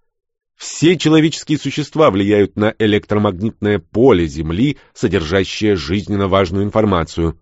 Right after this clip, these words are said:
Коллективное человеческое сознание, возникающее там, где большое число людей намеренно фокусируется на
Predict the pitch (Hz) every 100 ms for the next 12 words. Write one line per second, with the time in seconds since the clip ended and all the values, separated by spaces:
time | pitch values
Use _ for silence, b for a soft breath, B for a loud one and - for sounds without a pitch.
0 | _ _ _ _ _ _ _ _ 82 80
1 | - 85 76 82 82 85 82 85 80 -
2 | 92 85 98 87 71 98 107 113 131 135
3 | 131 110 117 131 120 123 120 - 117 -
4 | 113 113 113 87 101 104 - 104 104 -
5 | 104 98 98 101 101 95 95 101 98 92
6 | 92 92 85 92 101 - 101 95 90 -
7 | 92 98